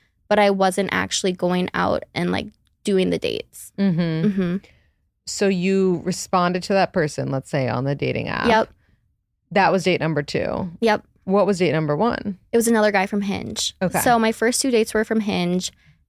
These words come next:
Speaker 1: and I'm somebody who doesn't like to hang out, hang around on the apps. I really believe in, like,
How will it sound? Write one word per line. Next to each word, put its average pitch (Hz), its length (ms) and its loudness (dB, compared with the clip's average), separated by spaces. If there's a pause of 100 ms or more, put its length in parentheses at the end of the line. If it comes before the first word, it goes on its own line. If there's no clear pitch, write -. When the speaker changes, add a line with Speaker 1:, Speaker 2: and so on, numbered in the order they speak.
(140)
Speaker 1:
and 190 560 0 (180)
I'm 202 220 2
somebody 277 320 0
who 240 100 2
doesn't 214 240 0
like 202 120 -2
to 208 80 -4
hang 190 220 -2
out, 180 220 0 (200)
hang 208 260 0
around 185 240 2
on 180 100 0
the 185 80 -2
apps. 196 420 0
I 190 40 2
really 190 300 2
believe 185 340 0
in, 185 160 0
like, 202 260 -4